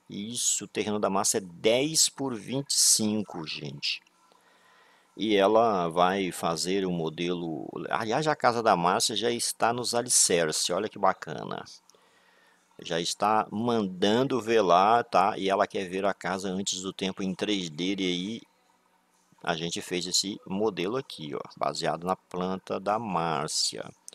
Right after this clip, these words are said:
E isso não quer dizer que você não pode se inspirar nesse modelo. Pode ficar à vontade, tá? Esse é o caminho, ca-, caminho certo. Eu sou o Pedro Luiz, aqui é mais um modelo de uma casa bonita, charmosa e fofa, gente. E você pode ficar à vontade, tá bom?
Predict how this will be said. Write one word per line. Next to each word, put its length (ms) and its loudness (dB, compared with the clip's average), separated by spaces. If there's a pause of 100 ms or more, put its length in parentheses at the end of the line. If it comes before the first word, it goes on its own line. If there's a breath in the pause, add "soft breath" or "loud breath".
(560 loud breath)
E 320 0
isso 320 8
não 120 2
quer 200 2
dizer 420 4
que 140 -4
você 360 2
não 220 0
pode 260 4
se 200 0
inspirar 580 2
nesse 340 -2
modelo. 600 -2
Pode 260 -2
ficar 220 0
à 20 4
vontade, 560 0
tá? 160 -2
Esse 160 -2
é 40 0
o 20 0
caminho, 320 -4
ca-, 200 -4 (120)
caminho 380 -4
certo. 520 2 (520 loud breath)
Eu 180 2
sou 220 4
o 40 0
Pedro 360 0
Luiz, 440 -2
aqui 300 0
é 60 2
mais 440 -2
um 120 -6
modelo 480 -4
de 40 -12
uma 140 -4
casa 260 -4
bonita, 540 -8
charmosa 640 0
e 20 -8
fofa, 560 -6
gente. 280 -12
E 60 -10
você 280 -6
pode 380 -2
ficar 320 -6
à 20 -6
vontade, 560 -4
tá 160 -6
bom? 220 -2